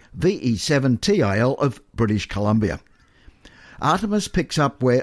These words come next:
fifty years ago Apollo ceased. For those into Greek mythology, Greek god Apollo's twin sister was, well, yes, her name, Artemis. More when Bruce visits the final frontier in this week's special interest group news.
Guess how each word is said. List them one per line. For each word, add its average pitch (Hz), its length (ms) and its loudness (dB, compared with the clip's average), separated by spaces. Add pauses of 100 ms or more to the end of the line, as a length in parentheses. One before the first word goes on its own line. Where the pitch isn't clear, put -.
fifty 175 380 -4
years 139 320 2
ago 113 400 2
Apollo 113 460 0
ceased. - 500 -4 (640)
For 92 100 -6
those 101 300 2
into 95 480 -2
Greek 113 260 -2
mythology, 101 640 0 (520)
Greek 123 380 0
god 135 340 -2
Apollo's 127 540 0
twin 143 240 0
sister 147 380 -2
was, 170 520 -2 (220)
well, 147 580 2
yes, 143 380 0
her 143 220 2
name, 131 420 2 (160)
Artemis. 107 540 -2 (600)
More 202 280 4
when 160 320 0
Bruce 175 320 0
visits 147 420 -2
the 104 380 0
final 107 380 0
frontier 147 540 2
in 120 100 4
this 131 200 0
week's 127 280 0
special 110 420 -2
interest 101 380 -2
group 101 260 0
news. 101 340 -2